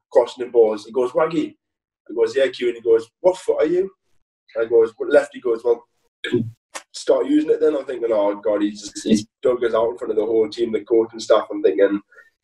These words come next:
"He's on me, yeah." So the next ball, I miss front post. Next one, I kick out a play.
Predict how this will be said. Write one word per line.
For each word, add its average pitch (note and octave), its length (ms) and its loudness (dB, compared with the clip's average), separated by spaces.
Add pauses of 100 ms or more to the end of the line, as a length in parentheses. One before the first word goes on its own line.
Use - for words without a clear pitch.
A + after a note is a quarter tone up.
(160)
"He's A2 240 -6
on G#2+ 200 0
me, G#2 140 0
yeah." G#2 240 2
So A2 160 -8
the A2+ 120 -4
next B2+ 260 2
ball, B2 300 0 (420)
I A2+ 80 0
miss A#2+ 300 -2
front B2 300 -2
post. A#2+ 420 -2
Next B2 240 -2
one, B2 140 2
I A#2+ 40 -2
kick - 240 -4
out - 140 4
a A#2+ 60 -4
play. C3+ 300 2